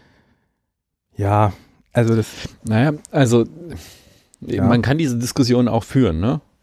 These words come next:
Speaker 2: Ähm, über Schulpflicht und nicht. Also ich find auch, äh,
Speaker 1: Sie ist nicht
Speaker 2: ist,
Speaker 1: zielführend.
Speaker 2: ist, ist, ich find's auch gar kein Argument.
Speaker 1: Ja.
Speaker 2: Ähm, nur weil Protest irgendwie mal nebenbei auch, äh,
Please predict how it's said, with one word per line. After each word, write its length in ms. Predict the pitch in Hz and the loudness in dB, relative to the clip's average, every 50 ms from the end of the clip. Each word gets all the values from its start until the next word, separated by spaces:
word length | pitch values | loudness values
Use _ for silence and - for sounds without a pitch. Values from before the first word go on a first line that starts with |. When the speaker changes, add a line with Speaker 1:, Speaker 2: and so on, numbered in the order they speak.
| _ _ _ _ _ _ _ _ _ _ _ - | _ _ _ _ _ _ _ _ _ _ _ -4
Speaker 2:
Ähm, 360 | - 104 104 104 104 104 - - - | 0 0 2 2 2 0 -2 -6 -6
über 360 | 147 135 123 110 107 101 98 | -4 -2 0 2 2 2 2
Schulpflicht 580 | 98 - - 127 117 - - 113 110 98 - - | 0 2 2 2 2 2 2 2 2 2 0 -4
und 200 | - 95 90 - | -6 -6 -4 -2
nicht. 360 | 92 92 90 - - - - | -2 -2 -2 -2 -6 -10 -8
Also 280 | - 98 92 92 - - - | -6 -4 -2 -2 -4 -6 -10
ich 140 | - 95 - | -14 -14 -14
find 380 | - - - - 110 104 - | -14 -4 0 0 0 0 0
auch, 200 | - 110 107 - - | 0 -2 -2 -2 -2
äh, 200 | - 113 107 110 - - _ _ | -4 -4 -4 -4 -8 -14 _ _
Speaker 1:
Sie 100 | - 120 | -8 -6
ist 80 | - | -4
nicht 120 | 123 - - | -2 0 2
Speaker 2:
ist, 220 | 120 127 123 - | 2 2 2 2
Speaker 1:
zielführend. 260 | - - 98 - - - | 2 0 0 0 0 0
Speaker 2:
ist, 160 | 135 - - | 0 0 -2
ist, 80 | - - - | -4 -6 -6
ich 120 | - 110 | -6 -2
find's 220 | - - 139 139 - | 0 0 0 0 0
auch 160 | 104 - - | -2 -2 -2
gar 120 | 107 110 | -2 0
kein 200 | 104 - 117 101 | 0 0 -2 -2
Argument. 600 | - 98 95 87 90 85 90 90 80 78 - - - - | 0 -2 -2 0 0 2 2 2 0 -2 -4 -10 -14 -12
Speaker 1:
Ja. 200 | 104 92 92 - _ _ _ _ _ _ _ _ _ _ _ _ _ _ _ - | -12 -12 -12 -14 _ _ _ _ _ _ _ _ _ _ _ _ _ _ _ 0
Speaker 2:
Ähm, 380 | - 104 98 95 95 92 87 - _ _ _ _ _ _ - - - - | 2 2 2 2 2 0 -4 -6 _ _ _ _ _ _ -20 -20 -14 -6
nur 440 | - 127 127 127 143 156 160 151 131 | -2 0 2 2 4 4 4 4 2
weil 160 | 123 117 120 | 2 0 0
Protest 520 | 113 - - 107 - 131 127 123 - - - | 0 0 -2 0 0 0 0 0 -2 -4 0
irgendwie 440 | 135 127 120 120 110 110 123 123 110 | 2 2 2 2 0 0 2 2 2
mal 220 | 113 110 107 110 | 2 2 2 2
nebenbei 520 | 110 120 123 123 120 104 107 107 107 - | 4 4 2 2 2 2 2 2 2 2
auch, 300 | - - 104 98 - - - - _ _ _ - - | 2 0 0 0 -2 -6 -20 -20 _ _ _ -10 -8
äh, 240 | - - - - | -4 -4 -2 -2